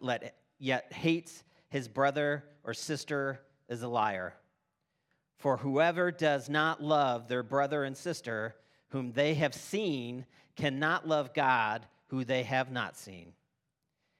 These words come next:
And he has given us this command, anyone who loves God must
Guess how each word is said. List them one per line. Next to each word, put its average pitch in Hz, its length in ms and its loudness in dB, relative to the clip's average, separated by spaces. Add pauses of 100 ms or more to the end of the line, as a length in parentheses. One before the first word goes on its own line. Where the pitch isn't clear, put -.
(320)
And 127 240 -2
he 131 640 -2
has 127 340 -2
given 165 460 -2
us 135 300 0
this 139 200 -4
command, 113 640 -4 (440)
anyone 180 580 0
who 139 240 -4
loves 113 440 -4
God 127 520 2 (220)
must 107 280 -8